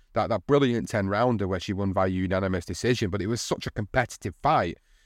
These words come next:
She had the W B O title at the time, then picked up the I B F super featherweight title,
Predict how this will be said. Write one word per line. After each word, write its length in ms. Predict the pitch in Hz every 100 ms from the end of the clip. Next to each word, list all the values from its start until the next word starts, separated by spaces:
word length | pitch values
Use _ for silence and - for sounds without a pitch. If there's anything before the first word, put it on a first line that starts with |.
| _ -
She 280 | 127 113 95
had 200 | 127 107
the 60 |
W 320 | 120 110 117
B 140 | 107 107
O 80 | 95
title 340 | 123 120 107
at 60 | 90
the 60 |
time, 280 | - 101 98
then 140 | 101
picked 220 | 110 - 123
up 100 | 101
the 100 | 95
I 140 | 98
B 160 | 95 95
F 100 | -
super 220 | 101 90
featherweight 480 | 117 123 101 90 -
title, 440 | 90 82 82